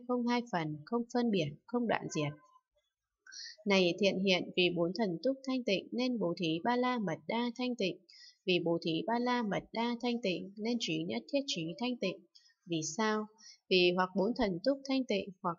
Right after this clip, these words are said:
bố thí ba la mật đa thanh tịnh, hoặc trí nhất thiết trí thanh tịnh, đều không hai, không hai phần, không phân biệt, không đoạn diệt. Vì bốn thần túc thanh tịnh, nên tịnh giới an nhẫn, tinh tấn, tịnh lự, bát nhã, ba la mật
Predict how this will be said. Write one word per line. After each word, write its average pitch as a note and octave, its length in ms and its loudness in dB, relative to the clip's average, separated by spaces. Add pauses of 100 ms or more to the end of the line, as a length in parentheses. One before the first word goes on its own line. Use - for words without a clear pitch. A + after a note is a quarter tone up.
bố F3 220 -2
thí F3 240 -2
ba B3 120 0
la B3+ 240 0
mật F#3 180 -4 (100)
đa A#3+ 320 2
thanh B3 160 -2
tịnh, F#3 240 -2 (440)
hoặc F3 180 0
trí E3+ 240 -2
nhất A#3+ 280 -4
thiết C#4+ 160 4
trí F3 320 -4
thanh B3 160 -4
tịnh, F3+ 240 -4 (480)
đều E3+ 300 0
không B3 260 0
hai, B3 320 2 (100)
không B3 180 2
hai B3 160 2 (100)
phần, D#3+ 340 0
không B3 200 2 (100)
phân A#3+ 180 2
biệt, F3 180 4 (160)
không A#3+ 220 0
đoạn F3+ 220 0
diệt. E3 220 0 (400)
Vì E3 120 4
bốn D#3+ 260 0
thần D#3 280 0
túc A#3+ 200 0
thanh B3 200 2
tịnh, F#3 260 2 (460)
nên B3 280 2
tịnh F3 220 0
giới D#3+ 360 2
an A#3+ 280 2
nhẫn, A#3+ 280 2 (120)
tinh B3+ 200 4
tấn, F3 380 0
tịnh F#3 220 0
lự, F3 140 8 (140)
bát A#3+ 220 0
nhã, A#3 240 2
ba A#3+ 180 4
la A#3+ 220 6
mật F3+ 200 0